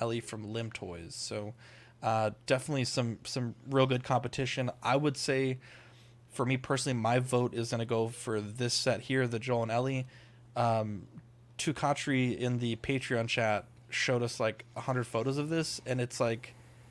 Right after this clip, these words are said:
down to, like, the lenses and the scope and, like, the text and the little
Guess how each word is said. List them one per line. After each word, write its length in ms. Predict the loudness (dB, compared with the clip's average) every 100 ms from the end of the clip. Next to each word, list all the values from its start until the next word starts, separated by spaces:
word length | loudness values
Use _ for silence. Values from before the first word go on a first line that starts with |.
| -20 -12 4
down 360 | 8 8 6
to, 140 | 4 2
like, 360 | 4 2 0
the 100 | 0
lenses 440 | 4 4 2 0 0
and 120 | -2
the 40 |
scope 480 | -2 -2 0 0 -2
and, 120 | -6
like, 180 | -4 -6 -8 -6
the 300 | -4 -4 -8 -14 -20 -20 -2
text 380 | 2 2 0 -2
and 120 | 0
the 60 | 0
little 320 | 2 2